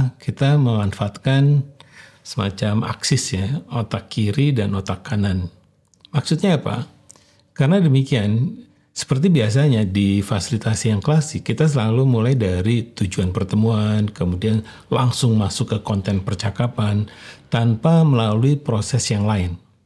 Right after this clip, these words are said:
Nah, di fasilitasi dinamis, kemudian kita bisa melihat sebuah kuadran, ya, ke-, kalau ki-, otak kiri, otak kanan kan ya, itu aksisnya,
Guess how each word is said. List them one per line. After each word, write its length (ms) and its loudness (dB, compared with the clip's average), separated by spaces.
Nah, 160 -2
di 240 2
fasilitasi 800 0
dinamis, 800 0
kemudian 320 2
kita 240 2
bisa 240 0
melihat 320 0
sebuah 320 -4
kuadran, 680 0
ya, 220 0
ke-, 240 -16
kalau 320 -4
ki-, 480 -4
otak 320 -6
kiri, 560 0
otak 480 -4
kanan 320 2
kan 160 2
ya, 160 0
itu 320 -2
aksisnya, 720 -2